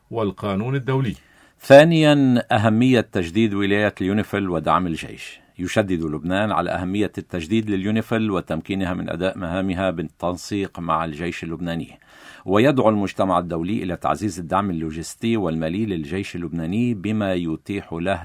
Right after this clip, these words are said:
Speaker 2: توسيع انتشاره في منطقة جنوب الليطاني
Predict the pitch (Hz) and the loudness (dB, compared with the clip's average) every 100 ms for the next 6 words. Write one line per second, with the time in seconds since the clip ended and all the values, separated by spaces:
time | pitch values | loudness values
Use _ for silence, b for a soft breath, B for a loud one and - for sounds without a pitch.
0 | - 85 - 92 78 82 82 104 98 87 | -8 -8 -6 -6 -6 -6 -8 -4 -4 -6
1 | 87 90 104 - - 82 90 92 87 80 | -8 -6 -8 -10 -10 -8 -6 -6 -6 -6
2 | 76 - 107 113 | -6 -2 0 0